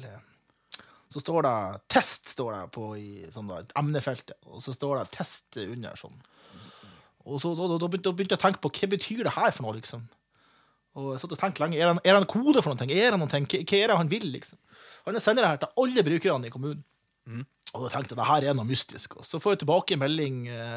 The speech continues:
Speaker 1: litt senere, så sender han en melding på nytt igjen, og så skriver han at, eh, «Se bort fra forrige melding. Det var bare en test.»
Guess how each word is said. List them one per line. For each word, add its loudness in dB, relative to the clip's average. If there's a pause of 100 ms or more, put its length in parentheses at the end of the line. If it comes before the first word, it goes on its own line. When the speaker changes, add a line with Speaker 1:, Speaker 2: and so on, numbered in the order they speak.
(120)
Speaker 1:
litt -6
senere, 4
så -6
sender 2
han -4
en -2
melding -2
på -2
nytt -4
igjen, 6
og -6
så -6
skriver 0
han -4
at, -8
eh, -4 (540)
«Se 4
bort 0
fra 2
forrige 4
melding. 0 (480)
Det -2
var 2
bare 6
en 0
test.» -4